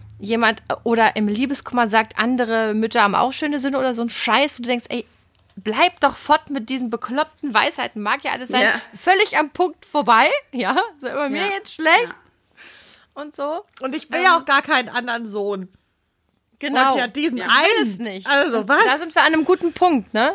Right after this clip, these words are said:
Speaker 2: Ja.
Speaker 1: Wenn man's nicht will, aber wenn man die Veränderung will, ist man vielleicht auch schon wieder ein bisschen offener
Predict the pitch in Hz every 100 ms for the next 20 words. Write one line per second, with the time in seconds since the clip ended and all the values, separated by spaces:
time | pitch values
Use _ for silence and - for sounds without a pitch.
0 | - 214 196 208 247 254 262 262 262 -
1 | 185 220 277 370 427 - 233 220 233 247
2 | 240 233 - - 233 208 208 190 185 285
3 | 269 277 - - 233 220 220 226 226 -
4 | 220 220 226 214 220 226 226 247 240 220
5 | 208